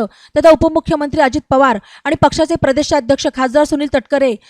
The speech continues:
यांच्या हस्ते निवडीचे पत्र प्रदान करण्यात आले. यावेळी आमदार संग्राम जगताप, कृषी मंत्री धनंजय मुंडे, आमदार माणिकराव कोकाटे, आमदार शेखर निकम, आमदार नितीन पवार,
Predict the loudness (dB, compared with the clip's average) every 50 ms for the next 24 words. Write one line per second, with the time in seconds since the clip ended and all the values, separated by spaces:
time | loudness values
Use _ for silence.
0 | -18 -6 -2 -2 -2 0 0 0 0 0 -2 -2 -2 -2 -2 -2 -2 -2 -2 -2
1 | -2 -2 -2 -2 0 0 0 0 0 -2 -2 -4 -4 -2 -2 -2 -2 -4 -2 -2
2 | -2 -4 -6 -8 -12 _ _ _ _ _ _ _ _ _ _ _ _ _ _ _
3 | 2 4 4 6 6 4 2 2 2 0 0 -2 -2 -2 -2 -2 -2 0 -2 -4
4 | -2 _ -2 0 0 -2 -4 -10 -14 _ -2 -2 0 0 0 -2 -2 -2 -2 -2
5 | 0 0 0 0 0 2 2 2 2 0 -2 0 0 0 -2 -4 -8 _ _ _
6 | -6 -4 -2 0 0 0 2 0 0 -2 0 0 0 2 4 4 4 4 2 0
7 | 0 -2 -4 -4 -4 -8 _ _ -10 -8 -6 -2 -2 -2 -2 -2 -4 -8 -6 -6
8 | -6 -6 -6 -4 -4 -2 -2 -2 -4 -8 -12 -16 _ -8 -6 -4 0 0 0 0
9 | 0 -4 -6 -6 -8 -6 -4 -2 0 0 0 0 0 -2